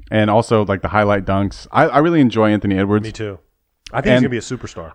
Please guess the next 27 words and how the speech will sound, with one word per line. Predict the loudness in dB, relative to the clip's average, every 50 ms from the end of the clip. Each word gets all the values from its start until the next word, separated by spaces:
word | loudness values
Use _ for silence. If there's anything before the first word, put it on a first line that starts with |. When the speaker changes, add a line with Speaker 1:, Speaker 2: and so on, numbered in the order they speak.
| -8 -2
Speaker 1:
I | 0 0 2 2 2
have | 2 2 2 2 4
no | 4 4 4 2
skin | 0 0 2 2 4
in | 4 4
this | 2 2 0
game. | -2 0 0 0 -2 -4 -2
I | 0 2 2
don't | 2 2 0 -2
care | -2 0 0 2 2 0 0
who | 2 2 4
Speaker 2:
Me | 6 6
Speaker 1:
wins | 4 4 4 2
Speaker 2:
either. | 0 -2
Speaker 1:
it. | 0 0
I | 0 0 2
just | 0 -2 -4 -4 -4
think | -2 -2 -2 -2
LaMelo | -2 -2 -2 0 2 2 4 4 4 2 2
is | 0 0
the | 0 0 0
better | 0 0 0 2 0 0
basketball | -2 -4 -4 -4 -6 -6 -4 -2 0 0 0
player | 0 0 0 0 0 0 -2
than | -2 0 0
Anthony | 0 0 0 -2 -2 0
Edwards. | -2 -2 -2 -4 -4 -6 -6 -8 -12 -18 -20